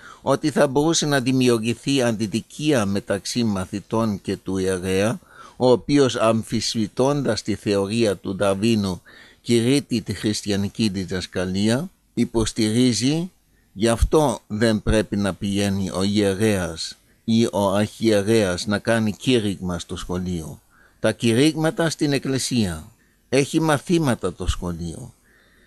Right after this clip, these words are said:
Επικοινωνικών προβλημάτων καμία αντίρρηση. Να συμμετέχουν και οι παράγοντες εκκλησιαστικοί, όπως και άλλοι παράγοντες. Αλλά ο ρόλος του σχολείου είναι η μάθηση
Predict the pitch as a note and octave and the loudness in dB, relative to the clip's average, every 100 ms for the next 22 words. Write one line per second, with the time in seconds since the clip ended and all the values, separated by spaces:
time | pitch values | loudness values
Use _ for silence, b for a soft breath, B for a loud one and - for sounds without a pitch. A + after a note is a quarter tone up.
0 | b b A#2 - C3+ C#3 B2+ B2+ B2+ - | b b -2 0 0 2 2 2 2 0
1 | D3+ E3 C3 A#2+ G#2+ A2 G#2 G#2 G#2 C#3+ | 0 0 2 2 4 2 2 0 0 -2
2 | D3 D#3 D#3 D3+ E3+ E3 C#3 B2 B2+ G2+ | -4 -2 -2 2 2 2 2 4 2 2
3 | F#2 - - E2 - - A2 A#2 D#3 D3+ | -4 -6 -6 -10 -12 -4 -2 0 0 -2
4 | - D3+ C#3+ - A2+ G2 F#2+ A#2 A#2 - | 0 0 0 0 -4 -4 -4 0 0 2
5 | A2+ G#2+ B2 C#3 D3+ D3 C3+ - A#2+ A#2 | 0 2 0 0 -4 -4 -6 -6 -6 -4
6 | A#2+ A#2 B2 A#2+ C3 - - A#2 F#2+ - | -4 0 0 -2 -4 -6 -2 -2 -4 -14
7 | b b - C#3+ - D#3+ - D3 D3 C#3 | b b -4 0 2 0 0 2 4 4
8 | A#2 - F2+ F#2+ F2+ F2+ F2 E2+ - - | 2 0 0 -6 -8 -8 -10 -10 -14 -16
9 | b b b G#2 G#2+ A2 A2 A2+ D3+ D#3 | b b b -2 2 4 2 2 2 2
10 | B2 A#2 - G#2+ G#2 A#2 D3 D#3 D#3 D#3 | -2 -6 -4 -4 -2 0 0 0 0 -2
11 | - C#3 C3 A#2+ A2 - F#2 - | -2 0 2 2 0 -6 -8 -8